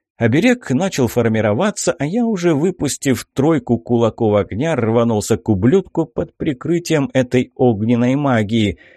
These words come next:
Свой шанс я видел лишь в ближнем бою, ибо в дальнем он просто расстреляет меня своей хитро выделанной магией. В полёте я достал из сокрытого секиру и с размаху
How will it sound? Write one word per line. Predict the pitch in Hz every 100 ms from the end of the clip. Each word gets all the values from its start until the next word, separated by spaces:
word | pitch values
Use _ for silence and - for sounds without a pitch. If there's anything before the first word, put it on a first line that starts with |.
| _ _ _
Свой | - - 143 160
шанс | - 233 220 - - -
я | 113 170
видел | 202 196 196
лишь | 160 160 -
в | 110 95
ближнем | 87 135 180 131 120 135 139 120
бою, | 117 175 139 95 98
ибо | 120 104 107
в | 98 95
дальнем | 87 - - 101 90
он | 95 107
просто | - - - - - 165
расстреляет | - 143 - 147 160 165 151
меня | 131 131 120 - -
своей | - - 131 131 127
хитро | 107 - 127 131 127
выделанной | 117 127 98 117 117 113 117 123
магией. | 131 139 113 104 110 101 - - _ _ _
В | _ -
полёте | 139 226 220 196 151 -
я | - 110 143
достал | - - 107
из | 101 - 127 -
сокрытого | 131 120 135 123 113 107
секиру | - 120 - 185 151
и | 120
с | -
размаху | 107 120 120 92 107 160 - 135